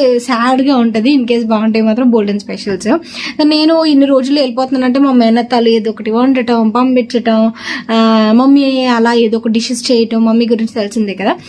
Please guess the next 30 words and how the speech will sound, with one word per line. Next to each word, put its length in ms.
So 60
అలా 240
continue 460
అవుతూ 240
ఉంటుంది 480
అది. 220
So 380
ఈ 100
రోజు 200
vlog 280
మీకు 180
ఎలా 120
అనిపించిందని 520
నాకు 240
comment 260
section 240
లో 60
share 340
చేయండి. 260
నాకు 220
మాత్రం 380
నా, 300
నా 220
test 360
results 340
ఏమొస్తాయా, 600
ఏమొస్తాయా 640
అని 140
చెప్పి 200
నాకు 240